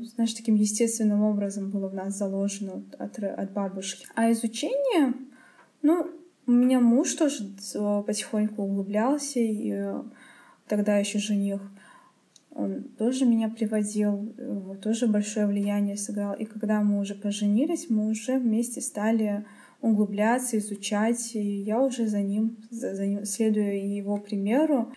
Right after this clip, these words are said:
его напутствиям, его настав-, наставлению, да, как бы стала приходить к исламу уже более осознанно. И я, кстати, как вышла замуж, надела хиджаб через месяц.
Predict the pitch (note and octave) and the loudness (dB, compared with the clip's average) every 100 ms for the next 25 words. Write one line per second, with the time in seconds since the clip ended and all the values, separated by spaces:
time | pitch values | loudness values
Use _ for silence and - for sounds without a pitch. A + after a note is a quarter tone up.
0 | _ A3 G#3 G#3+ G#3+ G#3 G#3 A3 A#3 - | _ 0 2 2 2 2 2 0 2 0
1 | - A#3 G#3+ G#3 G3+ G3 G#3 G3+ G#3 G#3 | 0 2 2 2 2 0 -4 -2 0 2
2 | G3+ G3 - - G#3 G#3 - G3+ G3 G3+ | 0 -2 -4 -6 -4 -4 0 0 0 -2
3 | - G3+ G3 G#3 A#3 G#3+ G3+ G3+ G#3 G3+ | 0 0 2 2 4 2 0 -4 -6 -8
4 | G3+ G3 A3+ - - - G#3+ A#3 G#3+ - | -8 -8 -10 -12 -14 -2 2 2 2 -4
5 | - - - G#3 A3+ A3 A3 - G#3+ A3+ | -14 -16 -6 -2 -2 -4 -8 -6 -2 2
6 | A#3 G#3+ G#3 G3+ G#3+ A#3 G#3+ - A3 A3 | 2 0 -4 -4 -2 0 -2 -4 -4 -4
7 | A3+ G#3 A3 - - A#3 C4 B3+ - A#3+ | -4 -4 -6 -10 0 4 6 4 2 2
8 | A#3+ A#3 A3+ A#3 - A3 A#3 C#4+ C4+ A#3 | 2 -4 0 -2 0 0 4 4 2 0
9 | G#3 G#3+ G#3 - G#3 G#3+ A3 - G#3 G#3 | -2 -2 -4 -6 -6 -6 -6 -4 -4 -2
10 | G3+ G#3 - - | -2 -4 -10 -16